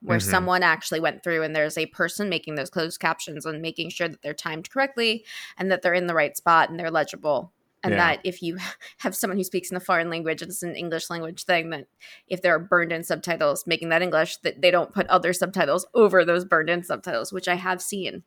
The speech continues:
Speaker 1: on
Speaker 2: They
Speaker 1: Amazon.
Speaker 2: they are a saint then. Thank them. Thank,
Speaker 1: Mm-hmm.
Speaker 2: thank the high heavens. All right, here is a synopsis. If you don't wanna hear it, it's spoiler filled, so skip ahead five minutes. Three days before Christmas, the Ingle family, parents Tom and Sarah, daughter Beth,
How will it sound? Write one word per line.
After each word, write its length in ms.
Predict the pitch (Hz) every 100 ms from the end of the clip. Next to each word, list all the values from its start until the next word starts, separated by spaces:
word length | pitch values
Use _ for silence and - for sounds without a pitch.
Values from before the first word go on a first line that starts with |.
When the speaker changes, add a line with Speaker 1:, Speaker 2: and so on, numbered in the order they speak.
| _
Speaker 1:
on 180 | 170 160
Speaker 2:
They 100 | 98
Speaker 1:
Amazon. 720 | 180 190 185 135 95 139 98 104
Speaker 2:
they 160 | 101
are 100 | 98
a 60 | 90
saint 460 | - - 92 85 -
then. 280 | 65 58 -
Thank 240 | 98 98
them. 320 | 92 85 82 90 _ _ -
Thank, 160 | 190 185
Speaker 1:
Mm-hmm. 200 | 185 190 _ _
Speaker 2:
thank 220 | 131 135
the 100 | 139
high 180 | 123 117
heavens. 460 | 107 90 82 85 - _ _ - - - - -
All 80 | 143
right, 160 | 127 - -
here 200 | 156 180
is 120 | 160
a 60 | 143
synopsis. 500 | 151 151 151 156 113
If 80 |
you 100 | 104
don't 160 | 113 131
wanna 220 | 139 131
hear 200 | 123 143
it, 140 | 151 143
it's 160 | -
spoiler 380 | - - 123 131
filled, 320 | - 131 131
so 120 | 110
skip 260 | 92 - 120
ahead 180 | 110 98
five 280 | 107 104 98
minutes. 440 | 90 85 - - _ - - -
Three 220 | - 147 170
days 220 | 165 151
before 260 | 143 156
Christmas, 460 | 139 185 - 220 -
the 280 | 113 107 98
Ingle 300 | 117 110 107
family, 600 | - 113 113 123 135 196
parents 440 | - 113 107 104
Tom 380 | - 113 107 107
and 180 | - 101
Sarah, 440 | - 127 110 110
daughter 260 | 117 104 95
Beth, 400 | 85 104 139 -